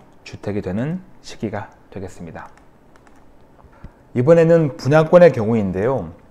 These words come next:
원분양권자나 승계분양권자나 주택을 취득하는 시기는 사용승인서 교부일, 그리고 임시사용승인일, 그리고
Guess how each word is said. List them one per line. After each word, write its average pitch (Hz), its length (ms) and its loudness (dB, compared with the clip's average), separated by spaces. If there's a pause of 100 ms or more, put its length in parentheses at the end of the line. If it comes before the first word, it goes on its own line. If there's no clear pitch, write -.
(160)
원분양권자나 127 1300 0
승계분양권자나 113 1300 -4 (180)
주택을 135 420 -6
취득하는 160 480 -6
시기는 120 540 -4 (640)
사용승인서 151 840 -4
교부일, 107 460 -4 (180)
그리고 101 520 -6
임시사용승인일, 101 1160 -6 (220)
그리고 127 580 -6